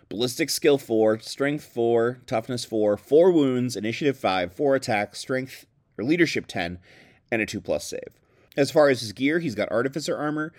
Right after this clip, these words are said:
an iron halo, the black sword, a master crafted bolt pistol, because of course, why not, and frag and crack grenades. He's got so many special rules.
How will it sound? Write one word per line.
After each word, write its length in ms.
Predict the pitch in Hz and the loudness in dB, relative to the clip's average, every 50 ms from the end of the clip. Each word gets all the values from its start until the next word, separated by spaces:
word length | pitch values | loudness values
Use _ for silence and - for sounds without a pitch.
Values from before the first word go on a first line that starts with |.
| - - - - _ | -20 -20 -20 -20 _
an 160 | - 95 73 | -12 -10 -6
iron 300 | 73 101 110 123 135 143 | -4 -4 -2 -2 -2 -2
halo, 420 | 131 139 127 110 95 98 95 90 87 | -2 -2 -2 -2 -2 -2 -2 -2 -2
the 100 | 87 87 | -4 -6
black 360 | - 104 117 131 165 - - | -4 -2 -2 -2 -2 -4 -6
sword, 380 | - - 120 104 104 104 107 101 | -6 -4 -2 0 2 2 0 0
a 80 | 78 | -4
master 420 | 92 98 98 92 104 120 - 170 156 | -6 -6 -6 -6 -6 -6 -8 -10 -8
crafted 440 | - - 120 110 - _ 107 90 85 | -2 -2 -2 -2 -2 _ -10 -8 -6
bolt 260 | 92 87 82 - _ | -6 -8 -8 -8 _
pistol, 360 | - 82 - - - 80 92 | -12 -10 -10 -12 -12 -14 -12
because 240 | 104 117 - 85 85 | -14 -14 -16 -16 -18
of 120 | 69 _ | -20 _
course, 320 | - - - 50 - - - | -16 -16 -16 -16 -16 -18 -20
why 100 | 69 85 | -20 -18
not, 300 | 76 69 67 58 - - _ _ - - - - - _ _ - _ | -18 -18 -20 -20 -20 -20 _ _ -20 -20 -20 -20 -20 _ _ -16 _
and 240 | - 101 98 92 90 | -4 -4 -4 -4 -6
frag 460 | - - 127 123 123 127 127 117 107 _ _ - | -2 0 0 2 4 2 2 0 -2 _ _ -8
and 140 | 104 101 | -8 -8
crack 240 | - - - - - | -6 -8 -10 -10 -10
grenades. 500 | - 73 58 55 50 52 52 - - - _ _ _ _ _ _ _ _ _ _ _ _ _ | -14 -16 -16 -16 -18 -20 -20 -18 -20 -20 _ _ _ _ _ _ _ _ _ _ _ _ _
He's 180 | - 160 143 | -2 -2 2
got 280 | 139 311 - - - _ _ _ _ | 4 4 4 4 0 _ _ _ _
so 460 | - - - - - - 202 208 202 | -6 -6 -6 -4 -2 -2 -2 0 0
many 320 | 185 170 165 151 120 98 87 | 0 0 0 0 0 -2 -2
special 400 | - - 98 98 - - 101 92 | -4 -4 -4 -4 -2 -4 -4 -4
rules. 440 | 98 95 85 78 67 - - - | -2 -2 -2 -4 -6 -8 -14 -20